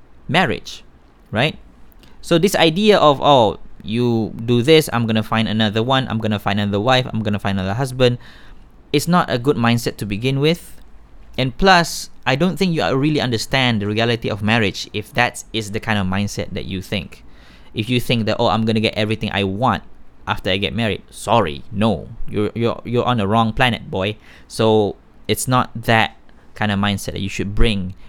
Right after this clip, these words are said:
in a relationship like marriage. Comment about Finn and Caprice. Uh,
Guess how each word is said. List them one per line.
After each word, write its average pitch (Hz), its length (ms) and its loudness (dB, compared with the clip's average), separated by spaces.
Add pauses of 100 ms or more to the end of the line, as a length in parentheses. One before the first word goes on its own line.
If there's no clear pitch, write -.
(120)
in 107 80 -4
a 101 60 0
relationship 101 580 -4
like - 180 -6
marriage. 92 520 -6 (2000)
Comment 156 420 4
about 120 300 2
Finn 143 580 0
and 101 460 2 (540)
Caprice. - 840 4 (800)
Uh, 127 500 8